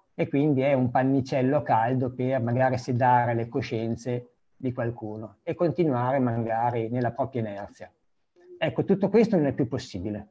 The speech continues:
Quindi noi dobbiamo, attraverso un processo di informazione e di formazione, arrivare a essere consapevoli e responsabili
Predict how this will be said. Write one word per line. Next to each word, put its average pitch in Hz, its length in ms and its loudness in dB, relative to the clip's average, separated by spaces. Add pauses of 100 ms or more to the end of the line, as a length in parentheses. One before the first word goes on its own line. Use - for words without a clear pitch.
(600)
Quindi 123 300 2
noi 143 320 4
dobbiamo, 120 720 2
attraverso 127 520 -2
un 123 140 0
processo 131 400 -2
di 123 120 4
informazione 113 1000 0 (840)
e 147 160 2
di 123 120 2
formazione, 156 840 0
arrivare 135 840 4
a 131 260 6
essere 123 380 0
consapevoli 147 840 0
e 143 180 2
responsabili 120 1000 -4